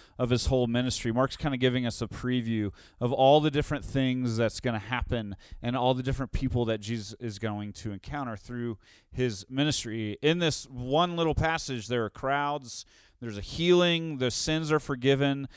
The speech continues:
there are angry religious people, and Jesus proving himself to be who he says he is,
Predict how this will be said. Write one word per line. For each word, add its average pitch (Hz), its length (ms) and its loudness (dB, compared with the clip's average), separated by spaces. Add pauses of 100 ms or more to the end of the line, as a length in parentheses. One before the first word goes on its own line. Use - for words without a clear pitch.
(200)
there 127 160 6
are 123 140 6
angry 165 500 6
religious 135 720 2
people, 160 640 0 (460)
and 123 180 -2
Jesus 131 460 0
proving 135 520 0
himself 113 460 -2
to 120 80 -6
be 110 380 -2 (160)
who 110 220 -2
he 107 180 -8
says 101 380 -4
he 101 140 -8
is, 90 380 -8